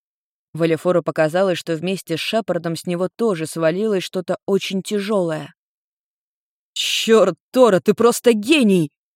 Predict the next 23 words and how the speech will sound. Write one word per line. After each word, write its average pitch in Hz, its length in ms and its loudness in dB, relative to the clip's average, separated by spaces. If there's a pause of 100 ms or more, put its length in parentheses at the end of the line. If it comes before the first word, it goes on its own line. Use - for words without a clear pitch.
(180)
восхищенно 165 580 -2
сказал 165 380 0
Валефор. 165 520 2 (440)
«На 208 140 0
секунду 220 420 2
я 190 100 8
даже 208 240 2
поверил, 214 480 2
что 202 200 -6
ты 262 180 2
предала 202 520 4
меня!» 202 360 2 (880)
«Никогда 214 800 4
не 190 120 2
смей 214 380 2
во 214 140 4
мне 208 200 2
сомневаться!» 214 760 2 (500)
строго 165 360 0
сказала 156 560 2
она, 180 240 0
поправив 170 500 0
волосы. 160 560 -4